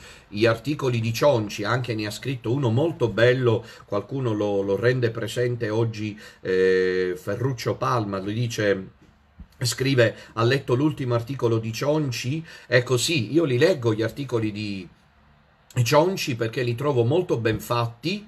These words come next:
Invece vorrei intervenire su quello che scrive Socci. Socci praticamente scrive, eh, eh, così ieri:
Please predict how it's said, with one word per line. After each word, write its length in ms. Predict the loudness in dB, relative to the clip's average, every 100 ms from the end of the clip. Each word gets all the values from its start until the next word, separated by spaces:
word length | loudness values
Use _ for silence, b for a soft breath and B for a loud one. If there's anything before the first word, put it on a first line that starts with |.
| B B B B
Invece 600 | -2 4 6 6 4 0 2
vorrei 360 | 0 2 2
intervenire 560 | 2 2 0 0 0 0
su 140 | 0
quello 220 | 0 2
che 120 | 2 -2
scrive 360 | -2 0 0
Socci. 640 | 4 4 2 0 -4 -4 -10 -18 _ B B
Socci 600 | -4 2 2 2 -2 -4 -4
praticamente 760 | -2 -2 0 2 4 2 2
scrive, 580 | 0 0 -2 4 6 4
eh, 360 | 4 2 2 0
eh, 60 | 2
così 420 | 0 0 -2 -2
ieri: 460 | 2 2 2 -2